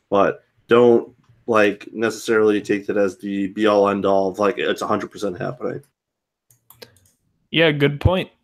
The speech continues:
Speaker 2: I think Scape shifts at Mythic, Travis, to try and preserve some of it so that people still have a chase card to open in the set. I think if this is at Rare, it's, like, a three dollar rare 'cause the demand is definitely not as high as the supply is going to be. So by having it at Mythic, it can be maybe a ten dollar Mythic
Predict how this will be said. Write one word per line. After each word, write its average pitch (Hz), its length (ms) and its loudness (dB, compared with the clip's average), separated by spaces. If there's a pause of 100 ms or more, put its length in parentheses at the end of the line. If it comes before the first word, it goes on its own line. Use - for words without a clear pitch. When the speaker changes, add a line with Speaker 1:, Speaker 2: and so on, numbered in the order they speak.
(100)
Speaker 2:
I 147 140 0
think 202 220 2
Scape 147 300 0
shifts - 280 -4
at 127 120 -4
Mythic, 139 380 -2
Travis, 139 420 0
to 131 140 -6
try 131 240 0
and 135 120 -2
preserve 131 340 -4
some 127 280 -2
of 151 140 0
it 208 240 2 (200)
so - 140 -4
that 135 200 0
people 135 280 0
still 135 240 0
have 131 100 2
a 123 60 -2
chase 120 320 -2
card 131 240 -2
to 123 60 -2
open 127 320 -6
in 123 120 -10
the - 80 -10
set. - 360 -6
I 131 100 -4
think 135 180 -4
if 131 140 -2
this 135 180 0
is 139 120 -2
at 131 160 2
Rare, 123 240 4
it's, 131 140 -4
like, 123 140 -2
a 139 60 -6
three 135 240 -2
dollar 131 320 4
rare 123 300 0
'cause 135 240 -4
the 131 80 -2
demand 127 380 -2
is 120 180 -4
definitely 127 880 -4 (320)
not 131 160 2
as 123 100 0
high 127 140 2
as 123 120 0
the 123 80 -2
supply 123 340 2
is 127 100 -2
going 143 180 2
to 156 80 0
be. 190 220 4
So 196 160 -2
by 123 160 2
having 127 340 0
it 131 80 4
at 127 120 0
Mythic, 127 340 0
it 113 100 -2
can 123 120 -6
be 127 120 -6
maybe 123 300 -4
a 123 60 -4
ten 120 200 -6
dollar 117 240 -2
Mythic - 540 -12